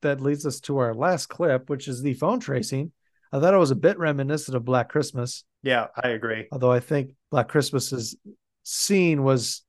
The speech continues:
Speaker 1: better, and it was, uh, maybe with the editing and just the visual of the guy kind of running back and forth trying to find the, where the number is, or, you know, who's calling.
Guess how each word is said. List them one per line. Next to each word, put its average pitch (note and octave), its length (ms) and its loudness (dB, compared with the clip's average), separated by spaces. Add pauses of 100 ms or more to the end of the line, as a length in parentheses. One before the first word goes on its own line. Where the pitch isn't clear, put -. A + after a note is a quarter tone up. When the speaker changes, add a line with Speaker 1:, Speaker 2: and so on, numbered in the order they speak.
(140)
Speaker 1:
better, C#3 400 6
and B2+ 160 2
it B2+ 60 0
was, A#2+ 500 -6 (320)
uh, B2+ 240 0 (100)
maybe E3 360 4
with C3+ 240 0
the C#3+ 160 -8
editing B2 560 0 (560)
and C3+ 160 -4
just C#3 160 -2
the C3+ 100 0
visual C3+ 540 6
of B2 100 -2
the C3 100 0
guy C#3 540 4 (220)
kind C#3+ 180 0
of A#2 140 -2
running C#3+ 360 4
back C3+ 280 2
and B2+ 120 -6
forth D3 400 2
trying C#3+ 420 0
to C3 160 2 (380)
find D3+ 640 0
the, C3 400 -2 (160)
where D3+ 200 6
the C#3 100 2
number C#3 500 4
is, - 460 -4 (100)
or, C3 220 -10
you B2 100 -6
know, A2+ 140 -6
who's C#3 240 0
calling. C3 680 0